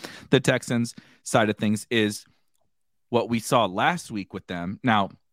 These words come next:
one could easily argue that was a, the most obvious, uh, situation of the Cowboys being the Cowboys and just letting the Texans, you know, nearly beat them for some unbelievable reason. But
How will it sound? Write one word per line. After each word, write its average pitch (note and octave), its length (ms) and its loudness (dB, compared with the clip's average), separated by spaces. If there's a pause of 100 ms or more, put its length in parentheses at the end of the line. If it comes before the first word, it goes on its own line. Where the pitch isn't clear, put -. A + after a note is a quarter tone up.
(460)
one C3 200 2
could C3 160 -2
easily B2 440 -2
argue G2 420 2
that F#2 180 -2
was F#2 180 -2
a, F2+ 200 -2 (240)
the E2 360 4
most F#2+ 320 4
obvious, G#2 560 0 (160)
uh, F#2 280 4
situation G2 480 -4
of E2 80 -4
the - 80 -8
Cowboys F2+ 460 0
being F2+ 260 0
the E2 60 0
Cowboys D2+ 640 0 (640)
and E2 280 6
just F2 220 0
letting F2 280 4
the E2 60 0
Texans, E2 600 -2
you F2 80 -2
know, D#2+ 240 0
nearly G#2 480 4
beat F#2+ 260 -8
them E2+ 380 -4 (380)
for - 100 -6
some D#2+ 320 2 (480)
unbelievable D#2+ 580 2
reason. D2+ 460 0 (880)
But B2 340 0